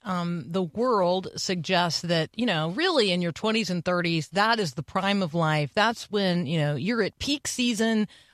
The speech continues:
Um, that's when, you know, you want to be producing your best fruit. What I hear you saying is, "Man, you're just like a little tender shoot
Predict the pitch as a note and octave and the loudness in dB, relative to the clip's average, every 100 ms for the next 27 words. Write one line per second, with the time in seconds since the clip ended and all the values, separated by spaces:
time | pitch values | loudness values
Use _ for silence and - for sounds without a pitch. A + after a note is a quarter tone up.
0 | - F3 F3 E3 G#3+ C4+ - A#3 A#3 A3+ | -4 0 2 4 4 2 0 0 2 2
1 | G#3+ - G#3+ F#3+ F#3+ C4+ C4+ A3 G#3 - | 0 0 0 2 2 2 0 0 -2 -2
2 | E3+ D3 D#4+ - B3+ A#3 G3 F3+ A3 - | -2 2 2 2 0 2 0 2 2 0
3 | - F#3+ E3+ - E3 B3+ C4 G3+ A#3+ - | -4 0 0 -2 0 0 0 0 -2 0
4 | F#3 E3 D#3+ D#3+ E3 D#3+ - _ G3 A3 | 0 0 0 0 0 -2 -4 _ 0 2
5 | A3 C4 C4+ C4+ A#3+ A3+ F#3 F3+ G3+ F#3+ | 4 2 0 0 0 2 2 2 2 0
6 | - A3 G#3 D#3+ - A#3 F3 - | 0 2 2 2 0 0 -2 -4